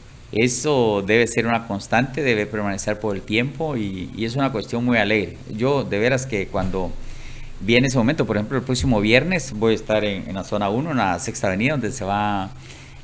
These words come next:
eh, desarrollar la huelga. Hay muchos estudiantes, algunos me conocen, otros, eh, me identifican y, y todo, y me sacan la madre. O sea, yo procuro estar en un lugar más resguardado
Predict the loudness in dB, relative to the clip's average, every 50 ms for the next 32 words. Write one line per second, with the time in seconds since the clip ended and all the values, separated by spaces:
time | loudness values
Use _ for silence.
0 | -10 -6 -4 -2 -2 -2 -2 -2 -2 -4 -6 -8 -10 -14 -16 -16 -14 -14 -16 -16
1 | -16 -12 -8 -8 -6 -4 -2 0 2 4 6 6 6 6 8 8 6 6 6 6
2 | 6 8 8 8 8 6 6 6 4 4 2 2 2 0 0 0 0 0 -2 -2
3 | -4 -4 -2 -2 2 4 6 6 4 4 -2 -2 0 0 2 2 2 2 2 2
4 | 0 0 2 2 4 4 4 2 2 2 2 2 2 2 0 0 0 -2 0 0
5 | 2 2 2 2 0 -2 -4 -6 -8 -12 -16 -18 -20 -18 -18 -18 -18 -18 -16 -10
6 | -6 -4 -2 0 0 0 0 -2 -4 -6 -8 -6 0 0 0 0 2 2 2 4
7 | 4 4 2 2 2 0 0 -2 -2 -2 -4 0 2 4 6 6 6 4 4 4
8 | 4 4 4 4 4 4 4 4 4 4 4 8 8 8 8 8 4 2 -10 -12
9 | -12 -4 4 4 6 6 6 6 4 4 4 2 2 4 4 4 4 4 4 4
10 | 4 6 4 4 4 6 6 6 6 6 6 6 6 6 4 4 4 2 2 6
11 | 8 8 8 8 6 2 -2 -6